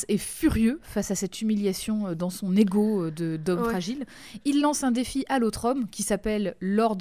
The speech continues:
Speaker 1: Macdale. C'est très dur à dire, je dois
Speaker 2: Lord
Speaker 1: me concentrer pour bien le dire.
Speaker 2: Macdale.
Speaker 1: En lui disant d'apporter son thé le plus fin dans deux mois et qu'il ferait de même face à tous les membres de leur club, le Travelers Club.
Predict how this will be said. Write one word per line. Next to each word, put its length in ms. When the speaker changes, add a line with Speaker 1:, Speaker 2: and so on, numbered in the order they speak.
Speaker 1:
Macdale. 760
C'est 160
très 200
dur 200
à 60
dire, 380
je 200
dois 260
Speaker 2:
Lord 100
Speaker 1:
me 40
concentrer 320
pour 140
bien 160
le 80
dire. 140
Speaker 2:
Macdale. 180
Speaker 1:
En 100
lui 160
disant 260
d'apporter 400
son 200
thé 180
le 100
plus 220
fin 380
dans 220
deux 200
mois 280
et 100
qu'il 180
ferait 280
de 120
même 380
face 340
à 80
tous 240
les 100
membres 380
de 80
leur 240
club, 320
le 100
Travelers 680
Club. 360